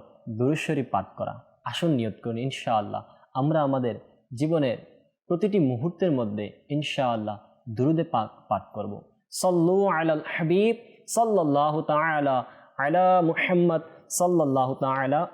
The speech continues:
আলাইহি ওয়াসাল্লাম। প্রিয় মাদানী চ্যানেল দর্শকবৃন্দ, আমরা গত পর্বের মধ্যে, গত এপিসোডের মধ্যে খাজা গরিবে নওয়াজ রহমতুল্লাহ আলাইহির সফরের মাধ্যমে নেকির দাওয়াত, খাজা গরিবে নওয়াজ রহমতুল্লাহ আলাইহির কারামতের মাধ্যমে,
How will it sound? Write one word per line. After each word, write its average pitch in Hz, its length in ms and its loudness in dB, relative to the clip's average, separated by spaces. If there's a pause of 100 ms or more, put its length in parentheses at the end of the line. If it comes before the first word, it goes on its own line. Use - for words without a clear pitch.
(120)
আলাইহি 123 260 -4
ওয়াসাল্লাম। 98 480 -8 (120)
প্রিয় 226 140 2
মাদানী 170 300 2
চ্যানেল 165 240 0
দর্শকবৃন্দ, 113 600 -4 (640)
আমরা 180 280 2
গত 139 220 0
পর্বের 165 400 0
মধ্যে, 110 640 -4 (220)
গত 165 480 0 (120)
এপিসোডের 175 440 0
মধ্যে 113 360 0 (380)
খাজা 165 260 2
গরিবে 170 300 2
নওয়াজ 151 280 2
রহমতুল্লাহ 147 560 0
আলাইহির 127 320 2 (460)
সফরের 175 440 -2
মাধ্যমে 143 340 2
নেকির 123 400 0
দাওয়াত, 113 380 2 (720)
খাজা 160 220 2
গরিবে 160 280 2
নওয়াজ 151 280 2
রহমতুল্লাহ 156 400 2
আলাইহির 131 300 0 (140)
কারামতের 160 500 0
মাধ্যমে, 120 540 0